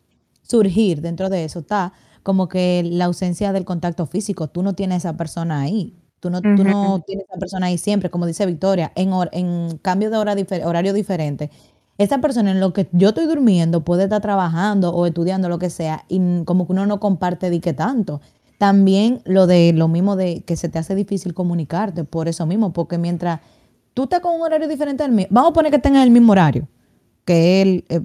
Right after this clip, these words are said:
Speaker 1: vamos a poner el mismo horario.
Speaker 2: Ujú.
Speaker 1: Victoria, por ejemplo, porque no solamente como que una relación amorosa, vamos a hablarla en este sentido de amistad. Victoria tiene el mismo horario que nosotros, o sea, la hora es igualita, pero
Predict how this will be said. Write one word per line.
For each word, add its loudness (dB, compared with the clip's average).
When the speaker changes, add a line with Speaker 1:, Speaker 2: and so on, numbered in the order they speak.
Speaker 1:
vamos -2
a -8
poner 0
el 0
mismo 2
horario. 0
Speaker 2:
Ujú. -
Speaker 1:
Victoria, 4
por -6
ejemplo, -10
porque -4
no -2
solamente -2
como -2
que -4
una -2
relación -4
amorosa, -6
vamos -4
a -4
hablarla -2
en -4
este -6
sentido -4
de 0
amistad. 0
Victoria 2
tiene 0
el 2
mismo 2
horario 2
que -6
nosotros, -4
o -10
sea, -4
la -2
hora -4
es -10
igualita, -4
pero -8